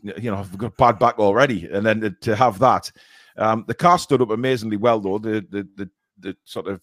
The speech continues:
uh, it's cracked a little bit of the, uh, bumper and stuff, and I've got a little bit of a, uh, it bumped me onto the side of a, a lamppost, so, uh, there's a little bit of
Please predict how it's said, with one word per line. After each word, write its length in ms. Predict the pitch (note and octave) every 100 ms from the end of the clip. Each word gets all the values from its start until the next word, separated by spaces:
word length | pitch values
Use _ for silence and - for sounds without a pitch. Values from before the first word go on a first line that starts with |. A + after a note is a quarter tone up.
| -
uh, 240 | G2+ G2+ F2
it's 120 | G2
cracked 300 | - B2+ -
a 40 |
little 160 | G#2 F2
bit 180 | G2+ F#2
of 80 | F#2+
the, 200 | G2 F2+ _ _ _ _
uh, 220 | F#2 F#2
bumper 360 | F2 A2 A2 G2+
and 100 | G2+
stuff, 320 | - A2 G2+
and 80 | F#2+
I've 60 | F#2+
got 100 | G2
a 40 |
little 220 | G#2 G2+
bit 120 | G2+
of 100 | G2
a, 180 | F#2+ F#2 - _ _ _ _ -
uh, 180 | F#2+ C#2+ -
it 220 | G#2+ _
bumped 240 | B2 -
me 100 | G#2+
onto 380 | G#2+ G#2+ G2+ G2+ - _
the 80 | -
side 340 | - A2 G2+
of 100 | F#2
a, 260 | G2 F#2+ D#2 _
a 100 | G2
lamppost, 760 | G2+ A#2 G#2 - G2 A2 - -
so, 400 | G2+ G2 F#2 - _ _ _ _
uh, 240 | F#2+ F#2+
there's 180 | F#2+ F#2+
a 40 | G#2
little 180 | G#2+
bit 140 | F#2+ G2+
of 180 | G2